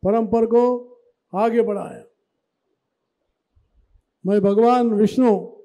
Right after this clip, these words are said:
तथा भगवान श्री कृष्ण को नमन करते हुए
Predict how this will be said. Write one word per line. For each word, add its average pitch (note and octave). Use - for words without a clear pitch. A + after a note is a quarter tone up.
तथा A3+
भगवान A3+
श्री A#3
कृष्ण A#3
को G#3
नमन B3+
करते A#3
हुए F#3